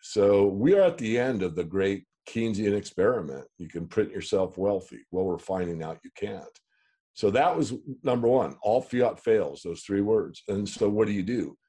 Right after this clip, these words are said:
Well, gold hasn't failed for five thousand years. Silver hasn't failed for five thousand years.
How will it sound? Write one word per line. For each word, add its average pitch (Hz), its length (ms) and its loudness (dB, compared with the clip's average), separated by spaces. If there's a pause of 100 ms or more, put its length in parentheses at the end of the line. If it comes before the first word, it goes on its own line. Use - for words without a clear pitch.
(220)
Well, 104 140 0
gold 131 280 6
hasn't 113 380 0
failed 107 320 2
for 98 80 -12
five 92 320 0
thousand 87 380 -6
years. 85 400 -6
Silver 120 260 4
hasn't 87 320 0
failed 90 260 0
for 80 100 -12
five 87 320 -6
thousand 82 340 -8
years. 82 340 -8